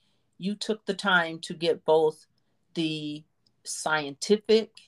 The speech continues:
the certifications, the learned experiences,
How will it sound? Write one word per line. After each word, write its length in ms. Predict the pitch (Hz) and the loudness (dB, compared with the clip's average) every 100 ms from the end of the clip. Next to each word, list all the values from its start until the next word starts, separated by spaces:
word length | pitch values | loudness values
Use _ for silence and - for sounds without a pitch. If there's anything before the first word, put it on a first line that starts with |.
| _ _ _ _ _ _ | _ _ _ _ _ _
the 60 | 151 | -8
certifications, 1400 | - 170 151 131 - - 214 214 - 220 208 214 214 - - _ _ _ _ _ | -4 -2 -2 -4 -14 -2 2 2 2 -2 -2 -4 -8 -12 -18 _ _ _ _ _
the 120 | 160 | 0
learned 440 | 147 160 190 202 180 | 2 4 6 4 2
experiences, 1300 | 143 - - 226 214 214 208 202 208 - 196 214 | -2 -6 -8 -2 0 0 -2 -4 -6 0 0 0